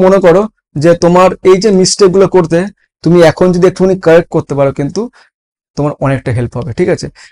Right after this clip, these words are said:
নেক্সট কি? না, নেক্সট হচ্ছে অ্যাক্টিভ রিকল। অ্যাক্টিভ রিকল কি বলছি?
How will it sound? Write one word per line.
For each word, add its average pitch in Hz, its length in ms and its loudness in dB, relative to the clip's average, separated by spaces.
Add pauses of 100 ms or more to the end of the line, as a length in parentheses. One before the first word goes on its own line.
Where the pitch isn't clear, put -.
(260)
নেক্সট 240 260 2
কি? 269 100 0 (400)
না, 160 60 2 (140)
নেক্সট 208 240 -2
হচ্ছে - 180 -2 (200)
অ্যাক্টিভ - 360 -2 (220)
রিকল। 131 360 2 (260)
অ্যাক্টিভ 170 300 0 (140)
রিকল 202 280 0
কি 214 140 -4
বলছি? 202 200 2